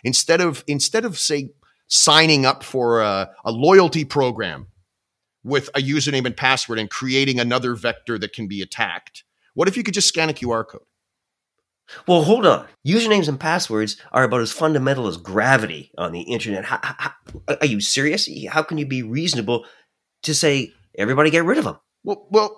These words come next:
Speaker 1: because, because let's think of what a username and a password really is, right? This is the cause of malware and ransomware. I'm,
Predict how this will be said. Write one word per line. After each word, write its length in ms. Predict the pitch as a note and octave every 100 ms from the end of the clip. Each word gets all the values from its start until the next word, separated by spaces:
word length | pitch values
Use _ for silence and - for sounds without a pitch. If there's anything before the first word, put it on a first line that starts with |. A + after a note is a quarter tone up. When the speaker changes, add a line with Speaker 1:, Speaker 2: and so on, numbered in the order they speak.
| D3+
Speaker 1:
because, 380 | G3+ B3+ G#3+ -
because 260 | F#3+ G#3+
let's 140 | C#4+ -
think 160 | F4
of 100 | F4
what 100 | C4+
a 40 | A#3
username 320 | A#3 G#3+ A#3
and 120 | G#3+
a 40 |
password 400 | - F#3+ G3 G3
really 260 | E3 F3 D#3+
is, 260 | F#3+ G2+ A#2+
right? 160 | D3
This 180 | G3+ G3+
is 100 | A#3
the 80 | A#3
cause 360 | - E3 F3+
of 80 | F#3+
malware 360 | F3+ E3 F3 G3+
and 100 | D#3+
ransomware. 420 | F3 G#3 - F2
I'm, 120 | F#2